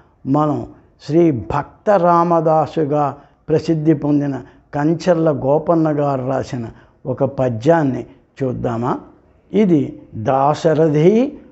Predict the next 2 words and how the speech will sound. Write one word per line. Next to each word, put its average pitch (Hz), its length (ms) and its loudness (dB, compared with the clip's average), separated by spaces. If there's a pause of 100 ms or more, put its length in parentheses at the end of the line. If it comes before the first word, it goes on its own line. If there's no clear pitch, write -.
(180)
కరుణాపయోనిధి 151 1800 2 (340)
అనే 127 300 -6